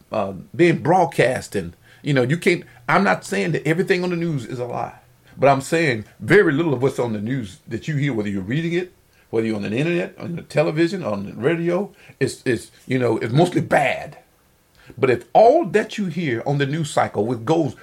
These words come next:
twenty-four hours a day, seven days a week, three hundred and sixty-five d-, days a year,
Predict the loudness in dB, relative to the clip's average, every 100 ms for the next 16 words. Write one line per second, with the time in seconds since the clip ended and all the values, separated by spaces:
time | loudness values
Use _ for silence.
0 | -18 -4 -2 -2 -4 -6 -4 -4 0 0
1 | 2 0 -4 -2 -2 -2 -8 -10 0 0
2 | 0 -2 -4 -4 -4 -6 -6 -10 -14 _
3 | _ _ _ _ 2 4 4 0 -2 -4
4 | -6 -8 -6 -4 -2 0 -2 -8 -12 _
5 | _ -16 -2 0 0 -4 -6 -4 -4